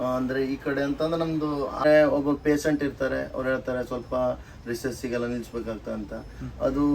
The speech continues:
Speaker 1: ನಾವ್ ನಿಲ್ಸ್ಲಾ, ನಮ್ ಮಾನವೀಯತೆಯಿಂದ ನಿಲ್ಸ್ಲೇಬೇಕು.
Speaker 2: ಓಕೆ.
Speaker 1: ಅದಕ್ಕೆ ಒಂದೊಂದ್ ಪ್ಯಾಸೆಂಜರ್ ಅವರೇ ಬೇಜಾರ್ ಮಾಡ್ತಾರೆ,
Speaker 2: ಓಕೆ.
Speaker 1: "ನೀವ್ ಎಲ್ಲ ಕಡೆ ನಿಲ್ಸ್ತೀರಿ" ಹೇಳಿದ್ರೆ. ಇಲ್ಲಿ ಬಂದ ಮೇಲೆ ಜವಾಬ್ದಾರಿ ಜಾಸ್ತಿ.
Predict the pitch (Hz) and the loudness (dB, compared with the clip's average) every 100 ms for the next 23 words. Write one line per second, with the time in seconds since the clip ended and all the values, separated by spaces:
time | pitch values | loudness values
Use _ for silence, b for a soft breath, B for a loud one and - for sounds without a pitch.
0 | 143 139 139 123 143 151 156 151 - 156 | 4 4 2 2 4 4 4 2 2 6
1 | 156 156 151 143 143 143 147 147 143 143 | 8 8 6 4 6 6 6 6 4 2
2 | 147 147 143 135 139 131 123 - 120 - | 2 4 4 2 0 -2 -4 -8 -8 -6
3 | 139 - - 151 165 - 170 160 147 147 | -6 -2 0 2 2 2 2 4 4 4
4 | 143 151 151 147 143 156 165 147 135 127 | 4 4 6 6 8 10 10 8 6 4
5 | 123 117 123 120 - 151 147 139 143 139 | 2 0 0 0 -2 -4 0 2 6 6
6 | 143 139 135 135 131 - - 123 120 117 | 6 4 2 0 0 -2 -2 0 2 0
7 | 113 160 156 143 151 165 165 165 165 151 | -2 0 0 0 0 2 2 4 4 6
8 | 156 156 147 156 143 135 123 - | 6 6 6 2 4 0 -2 -6